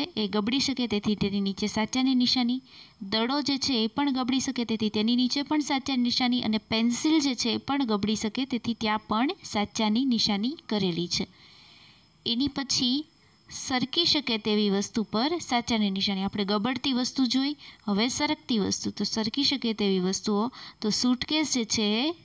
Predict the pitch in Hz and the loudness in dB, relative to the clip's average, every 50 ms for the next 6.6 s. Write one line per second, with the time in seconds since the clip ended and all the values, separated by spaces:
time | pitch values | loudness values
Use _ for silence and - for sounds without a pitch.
0 | - - 226 220 233 254 294 339 330 - 269 220 208 196 196 196 - - 277 285 | -12 -4 -2 0 2 2 2 2 0 0 -2 -2 0 -2 -2 -2 -2 -2 -2 0
1 | - 254 226 - - 240 269 320 392 370 - - - - - 269 269 285 262 - | 0 -2 -4 -2 -2 0 0 0 -2 -4 -6 -10 -8 -2 -2 0 0 -2 -4 -4
2 | - - 208 180 202 - 202 190 - - 220 202 - 202 214 254 320 370 - - | -4 -2 -2 -2 -2 -4 -6 -6 -2 -4 -4 0 0 0 0 0 0 -2 -4 -2
3 | - 214 214 - - - 220 220 220 233 269 349 392 - - - 226 220 214 - | -2 -2 -2 -2 -2 0 2 2 4 4 2 0 -2 -6 -10 -2 0 2 2 2
4 | - 220 202 202 202 214 196 180 - _ _ _ _ _ _ _ _ _ _ _ | 2 2 2 2 2 2 0 -2 -8 _ _ _ _ _ _ _ _ _ _ _
5 | _ _ _ _ _ _ - - _ _ _ _ _ _ _ _ _ _ _ - | _ _ _ _ _ _ -20 -20 _ _ _ _ _ _ _ _ _ _ _ -4
6 | 214 226 240 262 254 254 233 - - 269 269 302 | -2 0 0 0 0 -2 -4 -2 -2 -2 0 -2